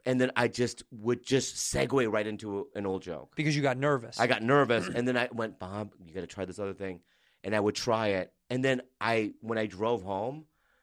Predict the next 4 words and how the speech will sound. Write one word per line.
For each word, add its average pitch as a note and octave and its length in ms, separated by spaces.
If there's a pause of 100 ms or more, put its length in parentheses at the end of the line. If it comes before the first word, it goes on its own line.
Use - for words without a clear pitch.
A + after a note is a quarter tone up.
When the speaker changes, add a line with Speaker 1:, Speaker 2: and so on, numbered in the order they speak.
(360)
Speaker 1:
I A2+ 100
had A2 300
tears. F#2 680 (380)
Speaker 2:
Bob. F3 420